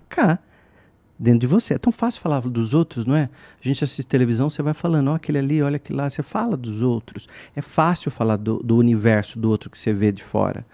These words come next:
Mas olhar pra dentro e falar, "Caramba, eu sou assim, já fiz isso, e se eu tivesse no lugar dessa pessoa, acho que eu faria igual.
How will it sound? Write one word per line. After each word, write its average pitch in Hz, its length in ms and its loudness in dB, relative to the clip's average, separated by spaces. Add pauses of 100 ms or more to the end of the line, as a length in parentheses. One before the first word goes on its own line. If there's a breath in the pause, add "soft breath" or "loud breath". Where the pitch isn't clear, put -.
(300 loud breath)
Mas 110 160 2
olhar 113 400 4
pra 147 200 0
dentro 120 340 0
e - 40 -16
falar, 117 200 -10
"Caramba, 113 600 -4
eu 110 120 -4
sou - 320 -8
assim, 131 500 -8 (320 loud breath)
já 117 180 -2
fiz 147 520 -6
isso, 139 440 -6 (300 loud breath)
e 131 60 -8
se - 160 -2
eu 247 40 2
tivesse 165 400 -2
no 143 120 2
lugar 127 260 4
dessa 120 240 -4
pessoa, 123 240 -4
acho 135 140 -6
que - 60 -4
eu 139 40 -2
faria 127 340 -2
igual. 123 480 -2